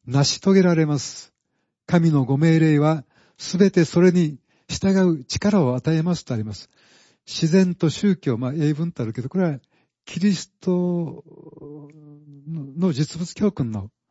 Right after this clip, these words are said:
えー、別名ですね。教育の百三十六ページ。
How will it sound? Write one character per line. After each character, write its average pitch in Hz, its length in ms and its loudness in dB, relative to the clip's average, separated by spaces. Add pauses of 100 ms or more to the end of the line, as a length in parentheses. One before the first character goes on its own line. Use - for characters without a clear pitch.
(520)
え - 20 -8
ー、 123 640 -8 (680)
別 135 320 -4
名 143 100 0
で 110 100 -6
す - 180 -14
ね。 151 200 -8 (3250)
教 180 220 4
育 175 200 2
の 170 280 2 (580)
百 - 200 -4
三 202 280 0
十 139 140 0
六 123 200 -2
ペ 156 120 -2
ー 139 60 2
ジ。 117 220 -6